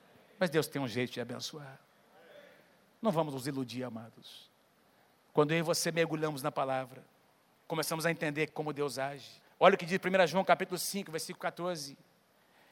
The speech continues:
Esta é a confiança que temos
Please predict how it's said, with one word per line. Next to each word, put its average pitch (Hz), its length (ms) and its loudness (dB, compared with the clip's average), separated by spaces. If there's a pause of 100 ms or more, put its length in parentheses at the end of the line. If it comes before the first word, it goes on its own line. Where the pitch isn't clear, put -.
(140)
Esta 185 320 10
é 180 40 10
a 160 40 6
confiança 185 680 4
que 160 120 -8
temos - 880 -6